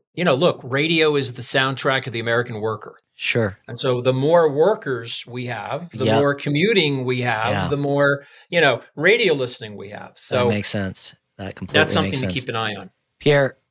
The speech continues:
Speaker 2: I know this was supposed to be mostly about you, and a lot of it was about you, but,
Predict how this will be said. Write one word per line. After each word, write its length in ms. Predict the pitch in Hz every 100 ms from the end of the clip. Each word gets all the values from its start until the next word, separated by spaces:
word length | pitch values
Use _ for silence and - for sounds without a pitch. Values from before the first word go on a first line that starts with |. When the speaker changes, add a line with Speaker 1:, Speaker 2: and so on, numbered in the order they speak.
| _ _ _ -
Speaker 2:
I 80 | 120
know 260 | 123 143 143
this 260 | 135 -
was 120 | 117
supposed 300 | - - 123
to 60 | -
be 100 | 117
mostly 360 | 110 120 - 104
about 240 | 92 90
you, 200 | 95 95
and 80 | 110
a 20 |
lot 260 | 110 143 175
of 60 |
it 120 | 170 117
was 260 | 135 147
about 300 | 117 98 87
you, 280 | 104 98 92 92
but, 240 | 98 95